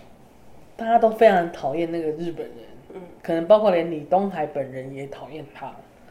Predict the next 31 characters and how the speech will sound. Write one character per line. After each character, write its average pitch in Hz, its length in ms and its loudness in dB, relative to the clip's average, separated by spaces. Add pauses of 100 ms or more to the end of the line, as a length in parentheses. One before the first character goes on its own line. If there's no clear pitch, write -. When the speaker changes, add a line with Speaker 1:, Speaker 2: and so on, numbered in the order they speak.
(380)
Speaker 2:
他 - 140 0
做 202 200 0
了 - 60 -2
什 180 120 -8
么？ - 240 -12 (720)
Speaker 1:
因 240 160 -2
为 240 340 2 (180)
最 277 240 2
有 170 120 2
印 208 240 0
象 196 280 0
的 160 100 -4
一 156 100 -4
件 185 240 -4
事 175 200 -10
情 139 320 -14
是， 151 400 -8
就 208 100 -6
是 214 160 -6
因 247 80 -2
为 269 80 2
日 269 140 0
本 160 260 0
在 170 480 0
日 220 140 -2
本 143 180 -4
境 175 180 -6
内 165 80 -4
是 165 140 -10
不 151 200 -8
会 175 340 0